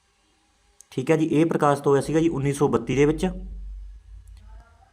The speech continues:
ਠੀਕ ਹੈ। ਨੈਕਸਟ ਹੈਗਾ ਆਪਣਾ ਅਰਸ਼ੀ ਕਿੰਗਰੇ,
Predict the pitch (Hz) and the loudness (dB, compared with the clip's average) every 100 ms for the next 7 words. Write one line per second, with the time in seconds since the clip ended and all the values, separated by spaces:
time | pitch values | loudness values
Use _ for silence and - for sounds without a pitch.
0 | _ - 127 165 165 160 - - - _ | _ -2 0 4 2 0 -12 -20 -20 _
1 | - - - - - _ _ - 123 131 | -20 -20 -20 -20 -20 _ _ -4 0 2
2 | 127 170 165 160 143 143 139 143 147 - | 2 2 2 2 2 0 2 2 0 0
3 | 127 123 - 156 156 143 147 | 2 2 0 0 0 0 2